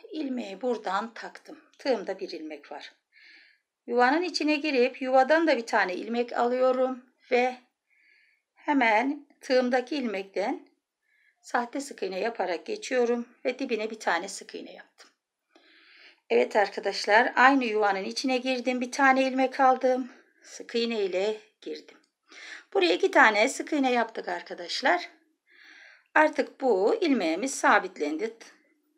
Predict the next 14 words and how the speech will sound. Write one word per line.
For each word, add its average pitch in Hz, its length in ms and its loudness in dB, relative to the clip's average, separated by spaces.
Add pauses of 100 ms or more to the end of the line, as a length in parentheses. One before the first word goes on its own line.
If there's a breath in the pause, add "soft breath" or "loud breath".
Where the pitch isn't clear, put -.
Rahat 233 300 0
bir 202 40 -10
şekilde - 400 -6
yapabiliriz. 208 760 -4 (760 loud breath)
Buraya 311 240 4
aynı 254 260 6
iğne 262 180 2
oyasında 214 400 -2
olduğu 247 220 0
gibi 214 220 -8
bir 277 60 -14
tane 202 300 0
kirpik - 400 -14
yaptık. - 400 -20